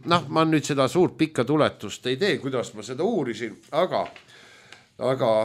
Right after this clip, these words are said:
kuna seal maailmas elab üks putukas,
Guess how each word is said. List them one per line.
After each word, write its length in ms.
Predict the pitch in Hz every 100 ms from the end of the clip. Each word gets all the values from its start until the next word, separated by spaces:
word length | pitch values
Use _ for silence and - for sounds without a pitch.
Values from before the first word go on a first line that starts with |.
| 110 - -
kuna 220 | - 185
seal 160 | 135 131
maailmas 540 | 151 196 147 110 107 135
elab 240 | 131 117
üks 160 | 123 -
putukas, 720 | 240 240 170 - 151 139